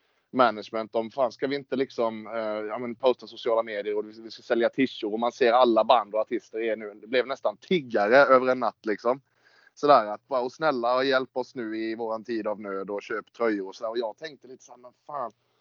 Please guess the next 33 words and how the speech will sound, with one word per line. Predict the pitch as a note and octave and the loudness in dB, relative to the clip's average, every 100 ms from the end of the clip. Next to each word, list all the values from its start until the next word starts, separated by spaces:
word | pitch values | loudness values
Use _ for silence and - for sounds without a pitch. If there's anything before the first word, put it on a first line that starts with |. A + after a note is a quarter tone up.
| _ _ - | _ _ -20
känns | - - D#3+ C#3+ - | -16 -2 0 0 4
verkligen | F3+ - D3 | 2 4 0
det | C#3 | 4
här | C#3+ B2 | 4 2
som | - A#2+ | -2 -6
ett | A2+ _ | -6 _
tillfälle | - C#3+ B2+ A#2 A2 | -2 -2 0 -2 0
att | A2+ | 2
bara, | B2 | 2
men | A#2 B2+ | 0 -4
köp | - C3+ C#3+ C#3 | 0 0 0 -4
en | C3 B2 A#2 | -8 -10 -4
Royal, | C3+ C3 | -2 2
vem | C#3+ C#3 | 2 2
fan | E3+ E3 C3+ | -2 -2 -2
behöver | B2 D3 C3 | -2 2 2
en | A#2+ A#2 | 0 0
Royal | B2+ A#2+ | 2 2
Republic-tisha | A#2+ - D3+ A#2 G2 _ G2+ - C#3 | 0 2 2 2 -10 _ -12 -4 0
just | C#3 - | 0 -2
nu | A2+ | -10
liksom? | G2 G2 | -8 2
Det | C3 | 6
är | |
väl | C3 | 8
det | |
sista | - - E3 - G#2+ | 8 6 6 4 6
folk | D#3+ B2 - | 8 6 6
behöver | B2 A2 G2 | 4 4 2
i | G#2 | 2
det | |
här | A2 | 4
läget." | G#2 G#2 F2+ | 4 2 0